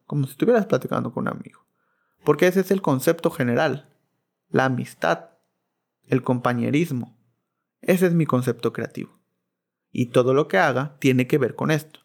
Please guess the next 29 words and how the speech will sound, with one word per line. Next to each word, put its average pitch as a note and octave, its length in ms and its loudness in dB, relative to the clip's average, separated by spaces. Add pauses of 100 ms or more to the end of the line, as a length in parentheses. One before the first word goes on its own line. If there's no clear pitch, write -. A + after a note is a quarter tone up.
(400)
Que - 160 -6
el B2+ 140 2
empaque B2+ 340 0
del D3 160 2
pan D3+ 240 -2
probablemente C#3+ 720 0
se - 280 -6
refleje A#2+ 440 -2
como A#2+ 280 -4
si - 200 -10
fuera A#2+ 560 0 (600)
un B2+ 260 2
amigo C3+ 260 4
que G#3 100 0
te D#3 60 -6
está C3+ 180 0
dando A2+ 200 2
un A2 100 -2
regalo. - 540 -2 (1080)
Entonces, C#3 680 0 (140)
ese F#3 480 2
tema E3+ 400 0
de D3 80 4
la A#2+ 140 2
amistad B2 560 -4 (580)
es E3 180 2
mi D3+ 80 2
concepto A#2+ 460 -2
creativo. - 360 -8